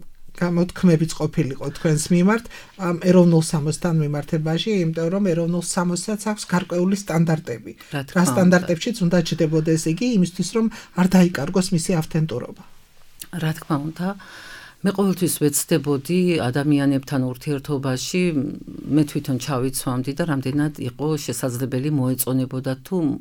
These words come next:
Speaker 2: არა. აი, უმეტეს შემთხვევაში, ვაიმე, მეც მინდა, მეც მინდა შევიკერო და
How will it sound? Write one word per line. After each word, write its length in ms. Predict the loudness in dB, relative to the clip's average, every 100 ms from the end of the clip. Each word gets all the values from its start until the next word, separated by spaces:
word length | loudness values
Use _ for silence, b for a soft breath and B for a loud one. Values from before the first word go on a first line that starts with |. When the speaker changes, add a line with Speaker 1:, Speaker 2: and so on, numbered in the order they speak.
| -10
Speaker 2:
არა. 340 | -4 -2 -2 -6 B B B B B
აი, 180 | -4 -2 -2 -4
უმეტეს 480 | 2 6 6 6 0
შემთხვევაში, 680 | -2 -4 -4 -4 -2 -2 -4
ვაიმე, 280 | -2 0 0
მეც 300 | 2 2 0 -2
მინდა, 380 | 0 0 -2 -2 -2 -2
მეც 260 | -2 -2
მინდა 260 | 0 -2 -2
შევიკერო 800 | -4 -4 -4 -4 -4 -4 -2 -4 -6 B B B B
და 200 | -4